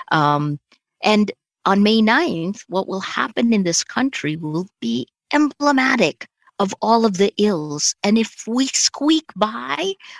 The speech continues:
which, by the way, is what the United States did in your last elections, you squeaked by and your institutions are stronger than ours.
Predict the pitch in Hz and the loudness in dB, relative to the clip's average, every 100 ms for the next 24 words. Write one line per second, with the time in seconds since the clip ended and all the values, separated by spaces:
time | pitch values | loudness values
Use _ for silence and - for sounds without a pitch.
0 | - - - 240 240 240 247 - - 262 | -12 -12 -4 -4 -2 -4 -6 -4 -4 -6
1 | - - 262 143 240 - - - 233 - | -8 -6 -4 -4 -4 -6 -8 -8 -6 -6
2 | - 190 214 175 170 185 220 - - - | -6 -4 -2 -2 -2 -2 -2 -6 -6 -8
3 | 233 - 202 - 220 294 - - - 277 | -6 -6 -6 -8 -2 0 0 -2 -4 -2
4 | 330 - - - 190 240 - - - - | 0 0 -6 -4 0 2 2 -2 -2 -6
5 | - - - 214 226 247 - 285 - - | -10 -16 -8 -2 0 2 0 -2 -4 -6
6 | 254 - 262 - 202 - 175 - - - | -6 -6 -4 -2 -4 -4 -2 -2 -2 2
7 | 277 269 190 170 165 - 185 151 160 | 2 4 0 -2 -6 -4 -4 -6 -10